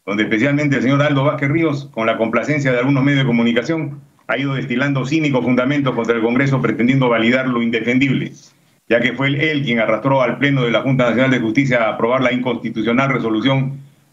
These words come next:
dos dos cuatro veinte veinte J N J, frente a la cual son solidariamente responsables,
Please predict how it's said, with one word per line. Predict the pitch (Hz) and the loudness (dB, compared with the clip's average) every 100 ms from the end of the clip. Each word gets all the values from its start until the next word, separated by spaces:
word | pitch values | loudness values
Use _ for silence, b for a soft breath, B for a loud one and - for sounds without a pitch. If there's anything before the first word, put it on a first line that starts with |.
| - | -2
dos | 131 131 | 0 2
dos | 135 139 | 0 0
cuatro | 135 131 127 | -2 0 0
veinte | 123 131 127 | 0 2 2
veinte | 127 135 127 - | 2 2 0 -2
J | 139 - 180 123 | -4 -2 0 0
N | 127 127 | 0 -2
J, | 135 135 - - - _ _ - | -2 -2 -4 -10 -18 _ _ -4
frente | 117 117 | -2 0
a | |
la | 135 135 | 0 0
cual | 139 | 0
son | 139 | 0
solidariamente | 135 120 120 143 139 147 139 | 0 0 0 0 0 0 0
responsables, | 120 113 120 139 117 - | 0 -2 0 -2 -2 -8